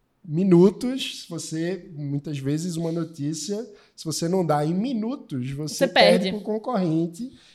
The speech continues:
Speaker 1: Então, isso gera uma pressão que é uma pressão contra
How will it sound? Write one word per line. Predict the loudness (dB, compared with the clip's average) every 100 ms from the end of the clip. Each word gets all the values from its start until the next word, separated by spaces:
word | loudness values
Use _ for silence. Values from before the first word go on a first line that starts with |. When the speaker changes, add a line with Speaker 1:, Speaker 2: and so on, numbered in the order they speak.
| -12
Speaker 1:
Então, | 0 2
isso | 2 -2
gera | 0 2 2
uma | 0 -4
pressão | -4 -4 -2 -2 -2 0 0 -2 -6 -14 _ _ _
que | -10 -4 -2 0 0 -2 -8 -20 _ -6
é | -4
uma | -2
pressão | -4 -4 -4 -2 -2 -2
contra | -2 -2 0 -2 -2 -2 -2